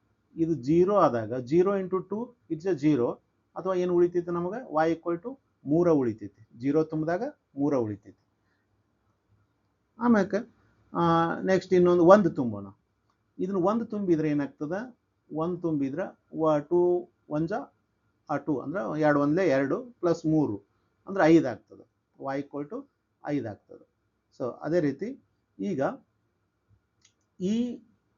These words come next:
ನಿರ್ದೇಶಾಂಕಗಳನ್ನ ನಾವು ಗ್ರಾಫ್‌ನಲ್ಲಿ ಗುರುತಿಸೋಣ. ಎಕ್ಸ್ ವೈ ನಿರ್ದೇಶಾಂಕಗಳನ್ನ ಗ್ರಾಫ್‌ನಲ್ಲಿ ಗುರುತಿಸೋದು. ಹ,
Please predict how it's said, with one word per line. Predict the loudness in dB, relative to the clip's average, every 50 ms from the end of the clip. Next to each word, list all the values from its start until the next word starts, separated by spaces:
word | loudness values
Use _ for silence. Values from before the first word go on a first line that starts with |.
| _ _ _ _ _ _ _ _ _ _ -2
ನಿರ್ದೇಶಾಂಕಗಳನ್ನ | 0 0 2 2 2 2 2 0 -2 -4 -4 -6 -8 -8 -8 -8 -6
ನಾವು | -6 -6 -4
ಗ್ರಾಫ್‌ನಲ್ಲಿ | 0 2 2 2 2 0 -6 -10 -10 -10
ಗುರುತಿಸೋಣ. | -12 -12 -12 -14 -20 -20 -20 -20 -20 _ _ _ _ _ _ _ -12
ಎಕ್ಸ್ | -10 -10 -8 -6
ವೈ | -4 -4 -2 -2 -4 -4 -6 -8
ನಿರ್ದೇಶಾಂಕಗಳನ್ನ | -10 -12 -10 -8 -8 -8 -8 -10 -16 -18 -14 -12 -10 -10 -10 -12 -14 _ _ _ _ _ _ _ _ _ _ _ _ _ _ _ -8
ಗ್ರಾಫ್‌ನಲ್ಲಿ | -2 -2 -2 -2 -2 -6 -10 -10 -8 -8
ಗುರುತಿಸೋದು. | -6 -8 -8 -8 -10 -14 -14 -16 -18 -18 -20 _ _ _ _ _ _ _ _ _ _ _ _ _ _ _ _ _ _ _ _ _ _ _ _ -20
ಹ, | -20 -20